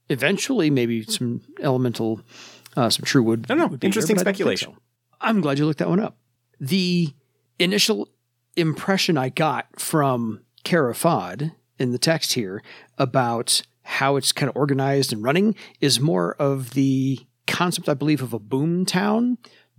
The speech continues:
Speaker 1: during a gold rush or a land grab, as in everybody got there and then the dust is still settling. So it, it sounds like no one quite knows what's going on. As you said, the borders are all kind of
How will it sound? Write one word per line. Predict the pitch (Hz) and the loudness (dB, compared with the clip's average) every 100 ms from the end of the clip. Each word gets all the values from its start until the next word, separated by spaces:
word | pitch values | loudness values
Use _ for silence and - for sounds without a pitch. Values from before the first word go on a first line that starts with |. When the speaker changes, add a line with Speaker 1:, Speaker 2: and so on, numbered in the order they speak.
| - _ _ _ _ | -20 _ _ _ _
Speaker 1:
during | 165 160 147 | 0 2 0
a | 123 | -2
gold | 127 135 147 | 0 0 0
rush | 104 87 78 - - - _ _ - | -4 -8 -2 -2 -2 -10 _ _ 0
or | 143 131 | 4 4
a | 127 | 4
land | 135 135 131 | 4 4 2
grab, | 107 117 85 65 - - - - | -2 -4 -6 -10 -14 -18 -12 -2
as | 135 131 | 0 2
in | 143 131 - _ - | 2 0 -6 _ -2
everybody | 180 196 220 | 0 0 0
got | 185 233 185 | 0 0 0
there | 135 117 110 - - - - _ _ _ _ | -2 -4 -6 -12 -20 -20 -20 _ _ _ _
and | 165 | -2
then | 160 | 0
the | 139 | 0
dust | 160 156 - | 0 0 0
is | - | -2
still | - 160 | 0 0
settling. | 139 - 151 135 104 82 - | 2 2 2 0 -6 -8 -2
So | - 127 | 0 0
it, | 160 131 - | -2 -6 -6
it | 139 | -2
sounds | - 151 175 147 | 0 2 2 2
like | 147 139 - - - - _ _ _ - | 2 2 -2 -14 -20 -20 _ _ _ -10
no | 165 156 | 0 2
one | 165 156 | 4 2
quite | - 156 160 | 2 0 0
knows | 143 135 | -2 -2
what's | 131 | 0
going | 147 147 | 0 2
on. | 151 | 0
As | 135 | 2
you | 131 | 2
said, | 143 | 2
the | 117 | 0
borders | 113 254 226 147 | -2 0 2 4
are | 160 | 4
all | 147 | 4
kind | 131 147 147 | 2 0 0
of | 120 | -2